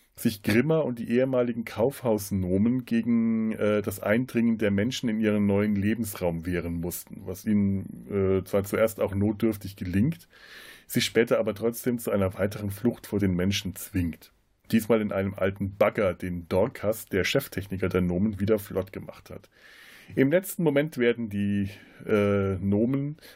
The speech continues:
vom eintreffenden Nomenraumschiff, also von Masklin und seinen Gefährten, gerettet und an Bord genommen. Das Raumschiff mit den Nomen bricht ins Weltall auf, um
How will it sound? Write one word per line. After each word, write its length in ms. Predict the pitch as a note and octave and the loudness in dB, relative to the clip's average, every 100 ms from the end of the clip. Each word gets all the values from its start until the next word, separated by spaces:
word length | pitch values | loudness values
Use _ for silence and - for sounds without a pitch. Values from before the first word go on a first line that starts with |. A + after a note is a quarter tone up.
| - | -8
vom 280 | - G#2 G2+ | 0 2 2
eintreffenden 840 | A2+ D#3 - A#2+ - A#2 G#2 G2 | 2 2 2 -2 -2 -4 0 2
Nomenraumschiff, 1000 | A#2 E3 C#3 G2+ G2+ A2 - A#2 - - - | 4 2 -2 2 2 2 -4 -6 -8 -16 -6
also 300 | F2+ F2+ - | -4 -4 -6
von 180 | - G2 | -4 2
Masklin 300 | G#2 - A2+ | 2 2 -2
und 80 | F#2+ | -4
seinen 240 | F#2+ F2 F#2+ | -6 -8 -10
Gefährten, 580 | - - F#2+ G2 G2+ F#2+ | -6 2 2 2 -4 -2
gerettet 500 | G#2 G#2+ - D3 - | 0 4 2 0 -4
und 300 | A#2 A2+ - | -2 -2 -2
an 260 | A2 G#2 | -2 0
Bord 300 | G2 G#2 A#2 | 2 2 2
genommen. 480 | - F2+ F2+ E2+ E2 - - _ _ - | -4 -4 -4 -4 -8 -14 -20 _ _ -10
Das 440 | G2+ G2+ F#2+ - | 0 0 0 -2
Raumschiff 560 | G2+ C3 D#3+ E3 E3 - | 2 2 2 -4 -4 -6
mit 120 | G#2 | -4
den 160 | G2+ G2 | 0 2
Nomen 320 | G#2 A2+ G2+ | 2 2 -2
bricht 240 | G2+ F2+ | -6 -10
ins 180 | - F#2 | -12 -2
Weltall 400 | G#2+ C#3+ - C#3 | 2 2 0 -2
auf, 340 | - C3 C#3 - | 2 0 0 -8
um 380 | A#2+ G#2+ G#2+ G#2 | -2 0 0 -2